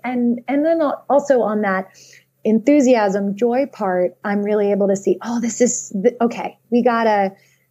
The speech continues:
we gotta clear the decks more in my schedule so I can lean more into this." Because when I'm doing the things that light me up, um, we have more sales in the business, or, you know, everybody, my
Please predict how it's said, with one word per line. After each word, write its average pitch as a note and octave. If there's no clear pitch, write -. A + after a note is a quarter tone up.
we C4
gotta C4+
clear B3
the A3
decks A3
more G3+
in F#3+
my F#3
schedule G3
so -
I G3+
can G#3+
lean F#3
more F3
into F#3
this." -
Because F#3+
when G3
I'm A#3+
doing G#3+
the G3
things F#3
that F3
light G3
me F#3+
up, F3+
um, E3
we D4
have G4+
more D4+
sales A#3+
in A3
the G3+
business, F#3+
or, G#3+
you A#3
know, G#3
everybody, C4
my A#3